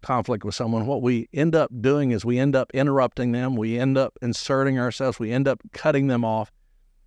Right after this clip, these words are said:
And the truth is, is that whenever you have a conflict with another person, it's a puzzle you're putting together. And you'll never be able to put that puzzle together if you keep pushing their pieces off of the table.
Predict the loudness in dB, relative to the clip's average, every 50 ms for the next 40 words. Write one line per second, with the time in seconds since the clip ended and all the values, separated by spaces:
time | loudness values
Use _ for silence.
0 | _ _ -4 -2 -2 0 2 2 2 2 2 2 2 2 2 0 -2 -2 -2 -2
1 | -2 -2 -4 _ _ -8 -4 -2 2 2 4 4 4 4 2 2 2 2 2 2
2 | 2 2 0 -2 -2 -2 -2 -2 -2 0 0 -2 0 0 -2 0 0 2 2 2
3 | 0 0 -2 -4 -2 -4 -4 -4 -4 -8 -8 -12 _ _ _ _ _ _ _ -2
4 | -2 0 2 0 -2 -2 0 2 2 2 4 4 2 2 2 0 0 2 0 2
5 | 2 0 -2 -2 -4 -6 -6 -8 -12 -14 _ _ _ _ _ _ _ _ _ -2
6 | 0 2 2 4 2 2 2 2 2 4 4 4 4 4 4 4 4 4 2 2
7 | 2 0 -2 -2 0 0 0 2 2 -2 -4 -4 -4 0 0 0 0 0 -2 -2
8 | 0 0 0 0 0 -2 -2 -2 -2 -4 -4 -4 -4 -4 -4 -4 -4 -2 -2 -2
9 | 0 0 -2 -2 -2 -2 0 0 2 2 2 0 -2 -2 0 0 0 0 -2 -2
10 | -2 0 2 2 0 0 0 -2 -4 -4 -4 -2 -2 -2 -2 -2 -6 -10